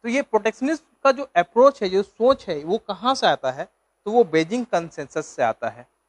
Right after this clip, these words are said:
जो कि Deng जियोपिंग ने दिया था नाइनटीन सेवेंटी सिक्स में। ठीक है,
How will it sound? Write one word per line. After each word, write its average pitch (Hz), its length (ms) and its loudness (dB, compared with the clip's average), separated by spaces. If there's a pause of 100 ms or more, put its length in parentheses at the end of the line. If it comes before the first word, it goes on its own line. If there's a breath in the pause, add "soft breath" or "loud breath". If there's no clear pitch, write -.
(640)
जो 180 140 0
कि 302 260 -4 (340)
Deng 247 380 2
जियोपिंग 233 420 -2
ने 220 120 -4
दिया 190 180 0
था 208 120 -12
नाइनटीन 180 420 -6
सेवेंटी 151 360 -10
सिक्स - 380 -20
में। 110 60 -20 (2500)
ठीक 165 100 -4
है, 226 120 -2